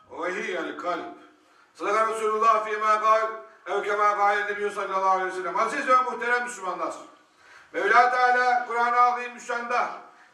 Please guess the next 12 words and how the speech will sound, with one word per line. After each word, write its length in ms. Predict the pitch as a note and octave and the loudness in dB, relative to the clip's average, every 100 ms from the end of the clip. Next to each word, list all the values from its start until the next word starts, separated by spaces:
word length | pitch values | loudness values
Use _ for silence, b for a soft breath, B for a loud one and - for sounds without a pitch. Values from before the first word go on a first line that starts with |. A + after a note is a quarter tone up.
| - | -6
bir 220 | G3+ B3+ | -4 -2
kulun 320 | B3 B3+ B3 | -4 -4 -4
kaliteli 480 | - A#3+ C4 B3+ B3 | -2 -2 0 2 4
olması 400 | B3 A#3+ A#3 A#3 | 4 2 -4 -6
gerektiğini, 760 | A#3 A#3 A3+ A#3 A3 G3+ - - B G3 | -4 -4 -6 -12 -10 -10 -10 -18 B -8
nasıl 280 | A3 C#4 | -6 0
olması 380 | C4+ B3+ C4 C4 | 2 2 0 -4
hususunda 560 | B3+ B3 B3 A#3+ A#3+ A#3+ | -4 -6 -8 -10 -8 0
da 420 | C4 C4 - - | 2 2 -2 -4
ayetleriyle 1120 | - G#3+ A#3+ A#3+ B3 C4 B3+ C4 E4 - - - | 0 2 2 -2 -8 -6 0 4 4 0 -6 -14
beyan 440 | F#3+ G#3+ B3+ C4+ C4+ | -6 4 6 6 0
ediyor. 340 | A#3 A3 F#3 | -6 -8 -8